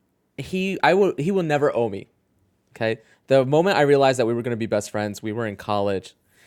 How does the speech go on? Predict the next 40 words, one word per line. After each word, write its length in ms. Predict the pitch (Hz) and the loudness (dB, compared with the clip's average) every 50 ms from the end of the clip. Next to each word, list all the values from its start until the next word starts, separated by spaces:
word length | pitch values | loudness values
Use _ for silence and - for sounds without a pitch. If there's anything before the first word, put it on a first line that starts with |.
| _ _ _ _ - | _ _ _ _ -6
and 580 | 117 117 113 110 110 110 110 107 107 104 98 - _ _ _ _ - | -2 -2 0 0 0 0 -2 -2 -4 -4 -8 -12 _ _ _ _ -6
I 100 | 117 117 | -6 -4
get 120 | 117 127 | -2 -2
a 60 | 123 120 | -4 -4
call 420 | - - - 107 104 104 104 101 - | -6 -4 -2 0 2 2 2 0 -2
at 320 | - 104 101 98 95 95 - | -4 -6 -4 -4 -6 -8 -10
one 240 | - - 117 110 | -10 -8 -8 -6
thirty 200 | 98 110 104 101 | -4 -4 -4 -4
in 60 | 104 95 | -6 -8
the 80 | 101 | -8
morning, 380 | 98 98 98 101 95 92 92 95 _ _ - - - - - - _ - | -10 -8 -8 -8 -8 -10 -14 -16 _ _ -20 -20 -20 -20 -20 -20 _ -14
and 120 | - 113 113 | -10 -8 -8
it's 120 | 107 - | -8 -8
from 220 | - - 113 110 | -6 -6 -6 -4
my 320 | 113 110 104 107 107 104 - - | -2 -2 -2 0 -2 -2 -4 -8
younger 280 | - 113 110 107 104 110 | -8 -8 -8 -6 -6 -8
brother 420 | 98 95 107 98 92 92 98 98 95 95 | -6 -4 -4 -4 -4 -4 -6 -6 -6 -8
who 360 | - 107 104 104 101 101 98 92 _ - _ _ _ _ - | -10 -10 -8 -6 -6 -8 -10 -12 _ -20 _ _ _ _ -16
had 260 | 113 117 110 98 107 | -12 -12 -10 -10 -8
recently 360 | 131 143 143 - 131 113 107 | -8 -8 -8 -8 -8 -8 -8
turned 260 | - - 117 104 95 | -8 -8 -10 -10 -10
twenty-one, 380 | - - 104 101 95 92 95 95 | -10 -12 -12 -10 -10 -10 -8 -10
I 80 | 92 92 | -10 -10
think. 280 | - 98 95 92 _ _ _ _ _ _ _ _ _ _ _ _ _ _ _ _ _ - | -10 -12 -14 -14 _ _ _ _ _ _ _ _ _ _ _ _ _ _ _ _ _ -8
And 480 | 113 113 113 110 110 110 110 110 113 117 | -4 -4 -2 -2 -2 -2 -2 -4 -4 -4
he 80 | 131 | -6
calls 340 | 127 - - 127 120 113 117 | -6 -4 0 0 0 0 -2
me 80 | 110 110 | -4 -4
up 160 | 107 107 - - | -4 -4 -6 -10
and 80 | - 113 | -10 -10
he's 140 | 110 104 - | -8 -8 -6
like, 160 | 104 101 98 | -8 -8 -8
"Hey, 540 | - - - 143 135 135 131 127 123 127 127 _ _ _ _ _ _ _ _ _ _ _ _ - | -8 -4 -2 0 2 2 2 2 0 -4 -6 _ _ _ _ _ _ _ _ _ _ _ _ -8
I 80 | - 110 | -6 -6
need 220 | 110 117 117 110 | -6 -6 -6 -6
you 80 | 113 113 | -6 -6
to 40 | 110 | -6
come 300 | 110 - 120 107 104 95 _ _ _ _ | -6 -6 -8 -8 -8 -10 _ _ _ _
pick 260 | - - 135 123 - | -10 -8 -8 -8 -8
me 480 | 123 120 120 117 120 117 113 113 113 117 | -8 -8 -6 -4 -4 -4 -4 -6 -8 -10